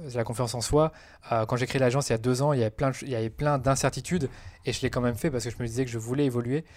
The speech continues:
Et tu vois, l'envie de toujours vouloir progresser et de ne jamais, euh,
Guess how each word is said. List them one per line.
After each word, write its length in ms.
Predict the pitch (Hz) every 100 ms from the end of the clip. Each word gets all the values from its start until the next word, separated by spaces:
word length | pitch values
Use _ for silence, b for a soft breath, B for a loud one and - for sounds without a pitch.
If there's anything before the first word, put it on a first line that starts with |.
| B B
Et 60 | 123
tu 80 | -
vois, 120 | 151
l'envie 300 | 135 139 156
de 80 | 123
toujours 260 | - 151
vouloir 280 | 131 131 123
progresser 540 | - 135 135 - 147 151 B B B 131
et 40 |
de 100 | 120
ne 140 | 120
jamais, 340 | 117 127 123 135
euh, 240 | 113 107